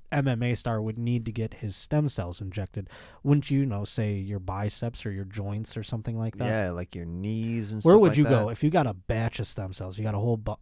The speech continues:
Speaker 1: basket of 'em right now. Where are you putting 'em?
Speaker 2: Uh, either my knees or my back.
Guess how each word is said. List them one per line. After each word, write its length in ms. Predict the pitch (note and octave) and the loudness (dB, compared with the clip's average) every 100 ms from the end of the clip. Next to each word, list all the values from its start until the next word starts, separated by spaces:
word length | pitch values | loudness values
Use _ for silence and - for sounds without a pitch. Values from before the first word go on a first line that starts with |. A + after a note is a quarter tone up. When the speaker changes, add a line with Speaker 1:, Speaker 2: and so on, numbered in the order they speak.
| - | -6
Speaker 1:
basket 520 | G#2+ G2+ - - G2 | -6 -6 -8 -10 -8
of 140 | F#2+ G2+ | -8 -10
'em 160 | A#2+ - - - | -16 -18 -20 -10
right 180 | A2 G2+ | -6 -4
now. 220 | F#2+ F2 - _ _ _ | -4 -8 -12 _ _ _
Where 100 | C3 | 2
are 40 | B2 | 4
you 80 | A#2+ | 4
putting 260 | A#2 - | -2 -4
'em? 120 | G2 - - _ _ - | -16 -18 -20 _ _ -8
Speaker 2:
Uh, 380 | G#2 G2+ G2+ F#2+ | -2 0 0 0
either 240 | A2 G#2+ | 0 0
my 160 | G2+ F#2 | -2 -4
knees 320 | F#2+ F#2+ F2 | -4 -4 -4
or 40 | E2+ | -6
my 140 | D#2 | -8
back. 480 | D2+ D#2 D2+ D2+ | -6 -4 -6 -10